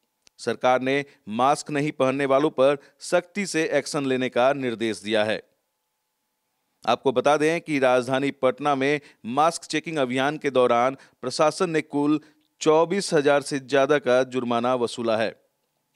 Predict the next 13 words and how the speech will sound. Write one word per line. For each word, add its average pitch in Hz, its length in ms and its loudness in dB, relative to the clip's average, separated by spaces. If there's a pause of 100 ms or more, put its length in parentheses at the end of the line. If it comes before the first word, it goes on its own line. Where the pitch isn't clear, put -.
बुधवार 127 380 2
को 147 220 2
पटना 131 580 -2
एम्स 135 340 -6
में 127 220 -2 (300)
कोरोना 190 340 0
संक्रमित 170 540 -4 (160)
एक 156 260 -2
बुजुर्ग 135 460 -4
की 131 180 -2
मौत 135 420 -2
हो 123 120 -2
गई, 113 260 -2